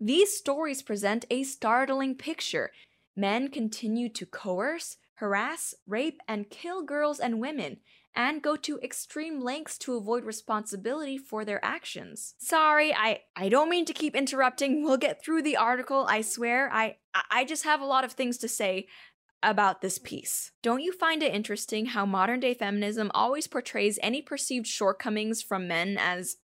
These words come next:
men just sucking? Men commit crimes and are violent, just evil, patriarchy,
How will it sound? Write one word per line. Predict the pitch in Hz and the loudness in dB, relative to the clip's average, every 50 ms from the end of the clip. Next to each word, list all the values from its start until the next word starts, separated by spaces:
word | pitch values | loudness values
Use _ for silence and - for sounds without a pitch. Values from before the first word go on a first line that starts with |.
| _ _ | _ _
men | - 180 170 165 180 190 196 | -8 -6 -4 -2 -2 -2 -2
just | 190 - 202 185 185 - - - | 0 0 0 0 0 -4 -10 -12
sucking? | - - - - 165 165 - - 196 196 226 240 277 - _ - | -12 -10 -6 -6 -6 -6 -4 -4 -2 -2 0 -2 -4 -6 _ 0
Men | 226 240 254 285 294 | 2 4 4 2 2
commit | 277 330 269 220 196 - - | 0 0 0 0 0 -2 -4
crimes | - - - 302 277 269 277 277 247 196 180 175 170 - | -8 -6 -2 0 0 2 2 0 -2 -2 -4 -6 -6 -6
and | 180 180 175 - | -6 -4 -4 -2
are | - 180 180 - _ _ _ | -2 -2 -2 -4 _ _ _
violent, | - 285 269 269 320 311 285 240 190 165 120 - - | 4 4 4 6 4 2 2 0 -2 -4 -6 -8 -6
just | - 214 190 - - _ _ _ _ _ - | -4 -4 -4 -4 -8 _ _ _ _ _ -4
evil, | 277 339 392 392 359 311 240 214 156 156 - _ _ | 2 4 4 6 4 4 2 -2 -4 -6 -8 _ _
patriarchy, | - 294 320 349 339 - - 294 269 208 165 170 - - - - | -6 -2 -2 -2 -2 -2 -2 0 0 0 0 -2 -10 -14 -18 -18